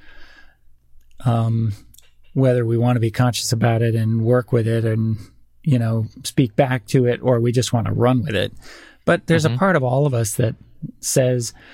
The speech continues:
Speaker 1: "I don't understand that, therefore I fear it, therefore I condemn it,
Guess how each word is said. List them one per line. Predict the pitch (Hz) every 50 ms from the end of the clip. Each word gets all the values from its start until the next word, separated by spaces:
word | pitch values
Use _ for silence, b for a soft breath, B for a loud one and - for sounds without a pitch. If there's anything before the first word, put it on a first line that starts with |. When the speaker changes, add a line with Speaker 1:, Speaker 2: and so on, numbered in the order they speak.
| B B B B B B B B B B B B - - - - - - - -
Speaker 1:
"I | - 139 160
don't | 160 160 160
understand | 151 147 147 147 139 - - 139 135 143 147 135
that, | 139 143 151 160 175 - -
therefore | 135 131 127 120 - - 139 123 123
I | 117 107
fear | 104 - - - 127 131 151
it, | 160 - - 127
therefore | 127 127 127 117 - - 135 120 120
I | 120
condemn | - - 127 117 110 123 123 127 139
it, | 147 -